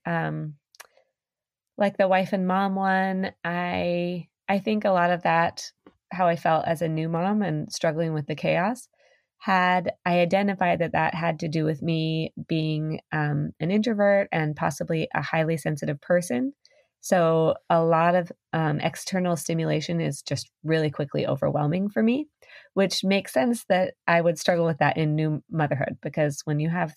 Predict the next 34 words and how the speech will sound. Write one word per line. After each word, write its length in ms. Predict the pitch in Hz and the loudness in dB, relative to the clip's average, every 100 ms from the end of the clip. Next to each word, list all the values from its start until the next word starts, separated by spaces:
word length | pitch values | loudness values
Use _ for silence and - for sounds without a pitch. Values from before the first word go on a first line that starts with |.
| - | -6
three 460 | 165 165 160 160 - _ _ - | -2 0 -2 -4 -10 _ _ -4
kids, 520 | 269 254 226 233 - | 2 2 2 -4 -6
you 140 | 202 185 | -2 2
know, 280 | 175 180 185 | 2 2 0
age 240 | 170 160 - | -2 -2 0
four 200 | 170 165 | 2 2
and 100 | 170 | 0
a 40 | |
half 200 | 160 147 | 0 -2
and 120 | 156 - | -4 -2
under, 420 | 208 202 202 202 - - _ | 0 2 0 -2 -8 -20 _
there's 180 | 165 165 | -2 -2
gonna 180 | 170 170 | 0 -2
be 200 | 160 160 | -2 -4
a 120 | 156 151 | -2 0
lot 420 | 143 - - - - | 0 -2 -8 -20 -2
<laughs> 960 | 240 240 202 220 - 277 262 - - | 0 2 0 0 -4 -8 -8 -10 -4
of 120 | 226 170 | -2 0
chaos 420 | 208 151 151 - | 0 2 0 -2
and 180 | 170 151 | -4 -4
stimulation. 720 | 175 160 151 147 - 180 - - - - _ _ | -2 -2 -2 -4 -6 -10 -10 -20 -20 -20 _ _
So 400 | - 214 202 202 | 0 4 4 4
I 260 | - 208 214 | 2 2 2
did 320 | 196 208 196 - | 2 2 2 2
a 80 | 170 | 0
lot 340 | 170 165 190 | 2 2 2
of 100 | 214 | 0
inner 240 | 185 170 165 | 0 0 0
work 200 | 165 - | -2 -2
on 200 | 160 151 | -4 0
that, 400 | 160 160 156 185 - _ | 2 2 2 0 -6 _
um, 480 | 175 165 151 147 156 - _ _ - | -4 -2 -2 -4 -6 -12 _ _ -8
trying 360 | - 175 175 170 | -2 2 2 0
to, 560 | 170 160 156 156 156 | 0 2 2 0 -2